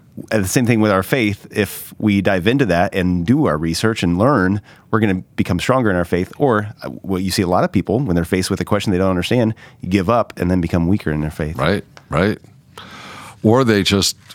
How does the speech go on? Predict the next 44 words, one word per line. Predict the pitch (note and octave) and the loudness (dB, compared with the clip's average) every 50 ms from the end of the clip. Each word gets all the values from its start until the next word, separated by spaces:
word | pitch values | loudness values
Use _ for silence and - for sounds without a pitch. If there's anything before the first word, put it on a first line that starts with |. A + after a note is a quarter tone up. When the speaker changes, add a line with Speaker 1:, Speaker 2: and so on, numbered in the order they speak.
| - _ _ - E2+ | -20 _ _ -10 -6
Speaker 2:
get | F2 - F#2 - | -4 -4 -2 -2
challenged | - - F#2 F#2 F#2+ A2+ C3+ D3+ C#3 A2+ - - | -2 0 2 2 2 2 2 0 -2 -2 -4 -2
by | - E2+ E2+ F2 | -2 0 0 0
someone | - - - F#2 F2 F2 F#2 G2 G2 F#2+ F#2 G2 - - E2 | -2 -2 -2 -2 0 0 0 0 0 0 -2 -4 -6 -8 -6
who, | - F#2 F2+ F2 F2 F2 E2+ E2+ | -2 0 0 2 2 0 0 0
uh, | E2 E2 E2 D#2 D#2 D#2 D2 - - - - - - - - - - | 0 0 0 0 0 -2 -4 -8 -12 -20 -20 -20 -20 -20 -20 -6 0
and | - F2 | 2 2
if | F2+ - | 2 2
their | - F2 - | 0 -2 0
faith | - - G#2+ G#2 F#2+ - | 0 0 0 0 0 0
is | F2+ E2 D#2 | -2 -2 -2
weak | E2 E2+ G2 G#2+ - - | 0 0 0 0 -2 -6
to | - - | -8 -6
begin | D2+ F2 C#2+ - F#2+ A2 B2 G#2+ | -4 -2 -2 0 0 0 0 -2
with, | F2 D#2+ D2+ - - - - - - | -2 -2 -4 -6 -10 -18 -20 -14 -6
they | - E2 F#2+ G2 | -2 -2 -2 -2
could | - - F2+ D#2+ | -2 -4 -4 -2
be | - F2 E2 D#2+ D#2+ D#2 D2+ B1+ - - - - - - - - - - - - - - - - | -2 -2 0 0 0 -2 -4 -6 -10 -16 -20 -20 -20 -20 -20 -20 -20 -20 -20 -20 -20 -20 -14 -6
sometimes | - - E2 D#2 - E2 E2 D#2+ - | -2 -2 -2 0 0 0 0 0 -2
proselytized | - - - D#2+ F2 F2+ - - E2+ E2+ D#2+ - - D#2+ D#2 D#2 D#2 D#2+ D2+ - - - | -4 -2 0 0 0 0 -2 -2 -4 -4 -4 -2 -2 -2 0 0 -2 -2 -4 -6 -6 -4
by | D#2+ D#2 | -4 -4
Speaker 1:
Sure. | D2+ - - - D#2+ | -2 -2 -4 -2 -2
Speaker 2:
somebody | D2 C#2+ D2+ D2 D2+ D#2+ D2+ | -2 0 -2 0 0 -2 -2
and, | C#2+ C#2 C#2 - - | -4 -4 -8 -8 -8
and | D2 C#2+ C2+ C#2 D2 | -6 -6 -6 -4 -4
lose | E2 F#2+ A2+ - - | -4 -4 -4 -4 -6
their | - - | -8 -10
faith, | - - - A1 A1 - - - - | -10 -10 -10 -10 -10 -10 -12 -12 -12
or | - G#1+ - - - - - - - - - | -10 -10 -12 -12 -16 -20 -20 -20 -20 -10 -6
decide, | - D#2 - - E2 D2+ D#2 D#2+ | -4 -2 0 2 2 2 2 2
"Oh, | E2+ F2 E2 | 2 2 2
I'm | D2 D2+ D2+ | 0 -2 -2
gonna | D2+ D2+ C#2+ C2+ C2+ C#2 - - - - - - - _ _ - _ _ - | -4 -4 -4 -4 -4 -6 -8 -12 -20 -20 -20 -20 -20 _ _ -20 _ _ -8
leave | - - F2+ E2+ D#2 - | -4 -2 0 0 0 -2
the | E2 | -6
Catholic | - - D2 C#2+ - - D2 - | -4 -2 -2 -2 -2 -4 -8 -6
Church | - - C#2+ C#2+ D2 - - | -4 -4 -4 -4 -4 -4 -6
and | C2+ B1 | -6 -6
become | - D2 C#2 - - C#2+ C2 B1+ C2 | -6 -8 -8 -6 -4 -4 -2 -2 -4
a | C2 | -2
Baptist," | - - C2+ D#2 - - - - B1+ A#1 - - - | -2 0 0 0 -2 -4 -4 -4 -4 -4 -4 -6 -6
or, | A#1 B1+ | -6 -4
"I'm | C2 C2 C#2+ | -4 -4 -4
gonna | C#2 D2 C2+ C#2 C#2 C#2 C2+ | -4 -4 -4 -2 -4 -4 -6